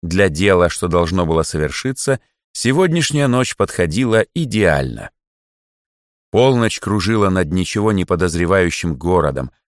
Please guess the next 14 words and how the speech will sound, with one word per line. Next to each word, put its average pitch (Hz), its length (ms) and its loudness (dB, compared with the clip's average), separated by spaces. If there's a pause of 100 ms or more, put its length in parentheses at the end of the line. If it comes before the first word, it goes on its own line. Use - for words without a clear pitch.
спускаясь 80 580 -2
всё - 280 -4
ниже, 80 460 -2 (200)
как 85 180 -4
выпустивший 95 760 -2
когти - 360 -4
ястреб, 87 540 -4 (320)
готовый 73 400 -2
схватить 78 500 -4
добычу. 76 440 -4 (760)
Приближение 135 760 2
её 127 320 2
было 113 320 2
неотвратимо. 85 960 0